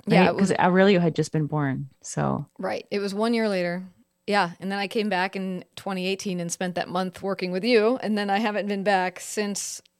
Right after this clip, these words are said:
Speaker 1: then. It's been a
Speaker 2: So this
Speaker 1: while.
Speaker 2: is the longest you've been away.
Speaker 1: This is the longest. Yeah. I'm pretty excited. I'm really looking forward to being back. It's
Speaker 2: Cool.
Speaker 1: weird. It's one of
Speaker 2: Well
Speaker 1: those things, like, when you go back to a, a place, particularly an ancient place, <laughs> you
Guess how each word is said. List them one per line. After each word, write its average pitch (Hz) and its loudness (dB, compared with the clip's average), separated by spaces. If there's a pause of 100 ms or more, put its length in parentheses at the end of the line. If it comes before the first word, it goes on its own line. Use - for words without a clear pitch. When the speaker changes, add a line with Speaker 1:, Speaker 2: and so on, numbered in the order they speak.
(160)
Speaker 1:
then. 180 -4 (480)
It's - -18
been 180 -8
a - -8
Speaker 2:
So 175 2 (100)
this 190 0
Speaker 1:
while. 233 4
Speaker 2:
is 226 4
the 202 6
longest 160 4
you've 143 -2
been 139 2
away. 135 0 (140)
Speaker 1:
This 233 -4
is 269 -6
the 285 -4
longest. 277 -4
Yeah. 196 -4 (160)
I'm 269 -6
pretty 494 0
excited. 320 -2 (720)
I'm 311 -4
really 285 0
looking 233 -4
forward 208 -4
to 175 -6
being 170 -6
back. 175 -4 (300)
It's 262 0
Speaker 2:
Cool. 240 0
Speaker 1:
weird. 151 8
It's 220 6
one 160 4
of - 4
Speaker 2:
Well 349 2
Speaker 1:
those - -2
things, 196 0
like, 190 0
when 190 -2
you 190 -4
go 208 0
back 214 4
to 185 0
a, - -10 (160)
a 190 -4
place, 190 0
particularly 214 -2
an 180 -2
ancient 190 -6
place, 220 -6 (120)
<laughs> - -18
you 262 0